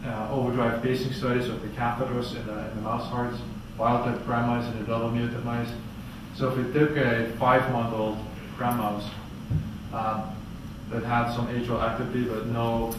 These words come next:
spontaneous A F, and then we did overdrive pacing of the atrium stop, we could often induce atrial fibrillation.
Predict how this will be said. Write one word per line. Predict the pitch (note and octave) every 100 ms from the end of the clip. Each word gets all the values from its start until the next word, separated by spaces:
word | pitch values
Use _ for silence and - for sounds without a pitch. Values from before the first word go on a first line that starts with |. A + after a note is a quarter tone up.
| -
spontaneous | - A#2 - B2+ B2 A#2+
A | B2
F, | B2 B2+ B2
and | A#2+
then | A#2
we | A#2 A#2+
did | A#2+ A#2
overdrive | C3 B2 A#2+ A#2+ A#2 -
pacing | B2 -
of | A2
the | -
atrium | B2 A2+ B2
stop, | G#2+ - A2 A2 - - - - -
we | B2
could | B2 A#2
often | - A#2+ - B2
induce | A#2 A2+ A#2 A#2 A#2 - - - -
atrial | C3 B2 A#2
fibrillation. | B2+ A2+ A#2 B2+ -